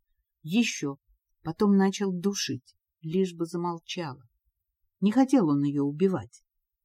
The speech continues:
поэтому, когда девушка затихла, сам не поверил тому, что сделал, и поступил как с цветком. Разул её и опустил ноги в лужу с водой,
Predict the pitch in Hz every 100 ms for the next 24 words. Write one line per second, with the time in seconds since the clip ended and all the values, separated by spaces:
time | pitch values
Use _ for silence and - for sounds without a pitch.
0 | _ 143 165 175 175 175 175 165 175 165
1 | - 147 170 - 294 - - - _ _
2 | _ _ _ _ _ - 240 247 220 185
3 | 185 190 202 143 147 160 170 170 - 160
4 | - 180 139 120 - _ _ _ _ _
5 | _ 185 175 175 208 196 311 311 214 -
6 | - 202 - 123 127 127 _ _ _ _
7 | _ 233 294 294 339 320 294 277 254 226
8 | 208 196 214 - 233 226 240 220 170 170
9 | 196 185 160 - 160 156 123 113